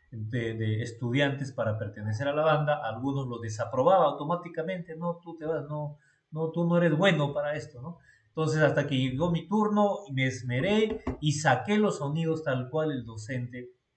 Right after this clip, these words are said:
había, seguramente con cierta similitud, y el profesor me dijo, "Tú allá a la columna derecha", y los que no se eligió a la columna izquierda. Cuando me pasó a la derecha, una gran emoción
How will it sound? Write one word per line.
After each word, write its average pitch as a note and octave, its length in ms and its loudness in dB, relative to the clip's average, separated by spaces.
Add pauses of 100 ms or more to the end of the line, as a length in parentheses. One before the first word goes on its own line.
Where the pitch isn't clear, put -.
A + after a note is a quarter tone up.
había, G#3+ 260 -2
seguramente D3+ 680 -2
con A#2 160 -10
cierta B2 300 -4
similitud, A2+ 720 -4 (300)
y G#3+ 100 0
el A#3+ 80 2
profesor E3+ 420 2
me C#3+ 100 -2
dijo, C#3+ 280 -4
"Tú F#3+ 500 -6
allá C#3 340 2
a - 20 2
la C3+ 180 -2
columna C#3 400 -2
derecha", D3+ 460 -4 (340)
y A#2 120 -8
los A#2 200 -4
que B2 140 -4
no F3+ 540 2
se - 180 -8
eligió F3 500 -4
a B2 100 -2
la A#2 160 -4
columna B2 340 -2
izquierda. G#2 440 -8
Cuando A#2+ 220 -6
me B2 100 -4
pasó C#3 300 -2
a - 20 4
la G#3 80 10
derecha, F#3+ 560 2
una D#3 240 -2
gran C#3 220 2
emoción A2 560 -4